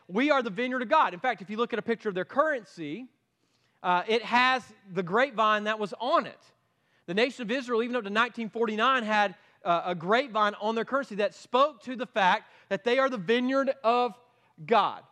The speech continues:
Now, all of these arguments in the New Testament start breaking out when all these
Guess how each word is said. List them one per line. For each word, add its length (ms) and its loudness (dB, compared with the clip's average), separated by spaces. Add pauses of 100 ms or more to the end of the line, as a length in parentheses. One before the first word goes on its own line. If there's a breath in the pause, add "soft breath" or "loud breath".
(380 soft breath)
Now, 280 -2
all 260 2
of 60 -8
these 160 -4
arguments 560 -2
in 60 -8
the 80 -4
New 120 -4
Testament 600 -4
start 240 0
breaking 320 0
out 220 2
when 120 -4
all 120 -2
these 260 -10